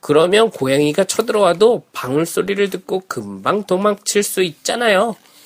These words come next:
이 말을 들은 쥐들은 모두 감탄하였습니다. "참 좋은 생각이에요. 당신은 역시 머리가 좋아요." 잘난 체 하던 쥐는 가슴을 펴고 더욱 뽐내면서 말했어요.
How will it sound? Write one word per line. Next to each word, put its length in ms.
이 140
말을 360
들은 340
쥐들은 440
모두 300
감탄하였습니다. 960
"참 320
좋은 360
생각이에요. 760
당신은 540
역시 320
머리가 420
좋아요." 540
잘난 400
체 140
하던 300
쥐는 440
가슴을 440
펴고 400
더욱 360
뽐내면서 520
말했어요. 480